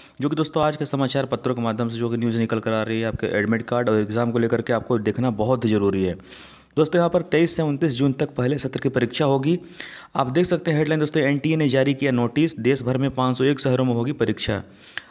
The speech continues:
अब दोस्तों जो यहाँ पर न्यूज़ निकल कर आ रही है, जो कि आपके एडमिट कार्ड, आपके परीक्षा के regarding बहुत ही इंपॉर्टेंट है, इसको पढ़ लेते हैं,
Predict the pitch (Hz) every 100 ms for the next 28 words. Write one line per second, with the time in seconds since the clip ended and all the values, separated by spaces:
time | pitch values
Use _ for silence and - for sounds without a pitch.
0 | - 135 156 156 151 156 151 147 147 135
1 | 139 139 135 127 131 131 127 139 127 123
2 | 131 - 123 123 139 139 120 117 123 123
3 | 131 127 127 120 123 117 110 - 113 117
4 | 110 110 120 107 104 113 110 107 107 104
5 | 104 117 151 - - - - 117 120 -
6 | 147 147 139 139 143